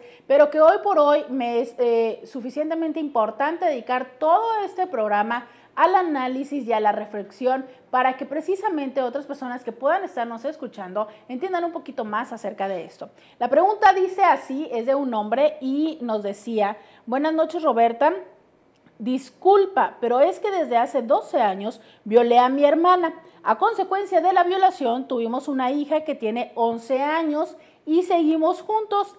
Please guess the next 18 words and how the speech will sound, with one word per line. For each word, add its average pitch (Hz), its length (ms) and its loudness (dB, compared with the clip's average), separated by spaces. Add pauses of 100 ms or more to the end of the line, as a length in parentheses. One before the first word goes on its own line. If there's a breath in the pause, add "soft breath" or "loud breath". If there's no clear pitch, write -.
entonces 247 520 -4
tenemos 254 440 -6
otra 285 320 2
hija 269 380 -2 (280 loud breath)
de 226 220 4
siete 254 600 0
años 277 560 0
y 311 100 -2
por 302 160 4
el 294 80 6
momento 247 640 -4
ella 233 320 -2
se 262 120 -10
encuentra 196 540 -6
embarazada. 262 800 4 (960 soft breath)
Pero 277 200 10
un 427 240 8
día 320 500 6